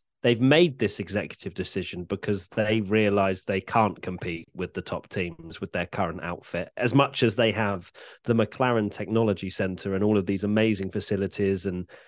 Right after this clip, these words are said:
you'd imagine quite a few amazing personnel. Do you feel like the fact that they're going and dipping these fingers in all of these pies is to kind of almost camouflage the fact that if they just fully focused on Formula One and still lost, it would look worse?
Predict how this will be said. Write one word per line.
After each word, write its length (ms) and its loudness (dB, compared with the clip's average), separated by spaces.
you'd 140 0
imagine 500 2
quite 280 2
a 60 0
few 340 -2
amazing 720 0
personnel. 720 0
Do 80 2
you 80 8
feel 220 6
like 140 6
the 80 0
fact 360 0
that 120 -8
they're 120 0
going 500 6
and 220 -4
dipping 480 0
these 180 -6
fingers 400 -6
in 100 -4
all 140 -4
of 60 -6
these 180 -6
pies 520 -6
is 220 -4
to 140 -4
kind 340 2
of 100 2
almost 300 2
camouflage 920 0
the 80 2
fact 340 0
that 260 0
if 160 0
they 200 4
just 340 0
fully 480 4
focused 480 2
on 100 -2
Formula 300 0
One 140 2
and 120 -2
still 300 6
lost, 260 -2
it 40 -8
would 100 -6
look 100 -4
worse? 400 0